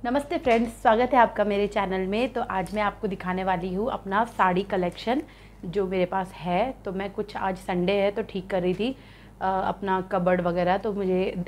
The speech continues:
आइडिया आया कि मैं थोड़ा अपना साड़ी कलेक्शन की वीडियो बना लेती हूँ। तो, अ, दिखाती हूँ आपको मेरी ज़िंदगी की पहली साड़ी जो <laughs> मे-, मेरी थी। वैसे तो हम मम्मी की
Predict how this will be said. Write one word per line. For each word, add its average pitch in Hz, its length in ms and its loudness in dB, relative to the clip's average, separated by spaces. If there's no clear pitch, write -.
आइडिया 185 280 4
आया 180 180 6
कि 190 180 -2
मैं 202 220 -2
थोड़ा 190 200 4
अपना 196 200 -2
साड़ी 190 240 -2
कलेक्शन 185 480 -4
की 196 160 -6
वीडियो 190 280 2
बना 185 260 2
लेती 170 320 0
हूँ। 214 200 -2
तो, 214 100 2
अ, 190 320 0
दिखाती 185 400 -2
हूँ 202 80 2
आपको 185 240 -2
मेरी 190 280 2
ज़िंदगी 180 380 0
की 180 120 -8
पहली 190 320 -2
साड़ी 185 480 0
जो 208 180 2
<laughs> - 20 -2
मे-, 208 260 0
मेरी 208 300 2
थी। 208 180 -8
वैसे 190 280 -6
तो 208 120 -6
हम 208 240 -4
मम्मी 190 320 -2
की 190 400 -6